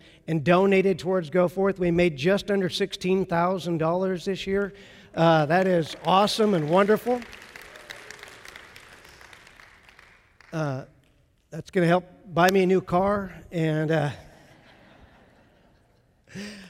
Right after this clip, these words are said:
all that money goes to support our youth ministry, and, uh, we're so thankful for that. And, and if you're wondering, you know, it, it's twofold for us. Uh,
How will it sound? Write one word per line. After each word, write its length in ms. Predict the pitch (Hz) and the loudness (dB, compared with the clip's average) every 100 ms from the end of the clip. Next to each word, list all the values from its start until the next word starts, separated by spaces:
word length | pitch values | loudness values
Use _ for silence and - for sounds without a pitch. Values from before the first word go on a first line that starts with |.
| - _ _ | -20 _ _
all 180 | 175 208 | 0 4
that 160 | 202 196 | 6 6
money 260 | 196 185 | 6 6
goes 400 | 170 175 175 156 | 4 4 2 -2
to 280 | - 175 165 | 0 0 0
support 420 | - 117 185 185 | -4 -2 0 2
our 100 | 170 | 2
youth 300 | 160 175 180 | 2 2 2
ministry, 640 | 180 180 175 - 185 185 - - 190 | 0 2 0 -2 -2 -2 -6 -12 -6
and, 460 | 147 139 143 139 | -2 -2 -2 -2
uh, 320 | 139 131 131 160 | -2 -4 -6 -12
we're 220 | - 135 143 | -14 -14 -8
so 180 | - 175 | -4 0
thankful 360 | 180 180 190 | 2 0 -2
for 120 | 165 175 | -4 2
that. 340 | 170 185 165 | 4 2 0
And, 160 | 160 156 - - 185 | -4 -6 -12 -8 -4
and 80 | |
if 60 | 185 | 2
you're 100 | 220 | 4
wondering, 420 | 226 262 220 196 | 4 4 4 4
you 60 | 180 | 4
know, 180 | 185 196 - - - | 2 0 -12 -14 -10
it, 160 | 185 - | -6 -4
it's 160 | 185 | -4
twofold 520 | - 262 226 233 175 | -2 -2 2 2 0
for 120 | 147 139 | -6 -10
us. 280 | 127 - - _ _ _ - | -12 -18 -20 _ _ _ -4
Uh, 200 | 170 165 | 0 0